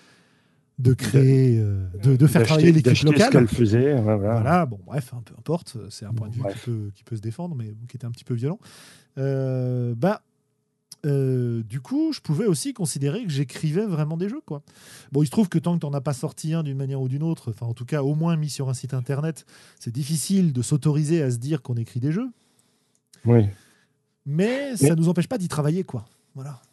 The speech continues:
Speaker 2: Et, et c'est vraiment un courant historique. Enfin, moi,
Speaker 1: Ouais.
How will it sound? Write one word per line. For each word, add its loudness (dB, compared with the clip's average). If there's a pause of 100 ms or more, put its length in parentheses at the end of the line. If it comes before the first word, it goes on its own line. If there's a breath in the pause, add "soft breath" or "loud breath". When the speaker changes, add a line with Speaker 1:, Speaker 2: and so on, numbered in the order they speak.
Speaker 2:
Et, 6
et 8
c'est 6
vraiment 6
un 6
courant 2
historique. 0
Enfin, -4
moi, 2 (140)
Speaker 1:
Ouais. -10